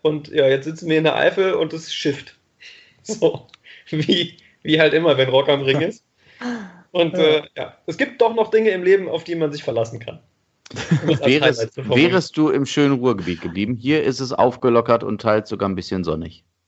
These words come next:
Speaker 2: Mhm.
Speaker 1: Ah, das ist natürlich, äh, jetzt ärgerlich für mich.
Speaker 3: Ja.
Speaker 2: <laughs> Stefan.
Speaker 3: Naja, gut.
Speaker 1: Geht trotzdem gleich raus.
Speaker 3: Ja. Man kann nicht alles haben.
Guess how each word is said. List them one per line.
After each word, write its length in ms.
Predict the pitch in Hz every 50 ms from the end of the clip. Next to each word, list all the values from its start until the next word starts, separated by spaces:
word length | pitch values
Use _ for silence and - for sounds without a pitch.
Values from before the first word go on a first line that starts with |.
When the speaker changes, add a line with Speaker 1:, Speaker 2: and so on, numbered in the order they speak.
| _ _
Speaker 2:
Mhm. 140 | - 120 117
Speaker 1:
Ah, 160 | 123 117 117
das 260 | 110 123 135 151 - -
ist 140 | 170 170
natürlich, 580 | - 185 165 165 196 180 175 175 175 - - -
äh, 160 | 135 156 165
jetzt 180 | 165 165 165 -
ärgerlich 440 | - 143 135 123 117 117 117 117 -
für 100 | - 120
mich. 320 | 117 113 113 117 - _ _ _ _ _ _ _ _
Speaker 3:
Ja. 220 | 113 107 101 - - _ -
Speaker 2:
<laughs> 0 | 117 - - 160 143 - 131 123 113
Stefan. 180 | 113 - 131 139
Speaker 3:
Naja, 180 | 120 95 110 110
gut. 60 | 90 87
Speaker 1:
Geht 120 | 175 -
trotzdem 360 | - 143 147 147 170 160 147
gleich 220 | 135 123 110 110 110
raus. 400 | 110 107 110 113 113 - - _ _ _ _ _ _ -
Speaker 3:
Ja. 240 | - 95 90 95 95 - - - - _ _ _ _ _ _ _ -
Man 100 | 131 120
kann 160 | 156 147 143
nicht 100 | 131 120
alles 180 | 104 113 110
haben. 180 | - 101 98 -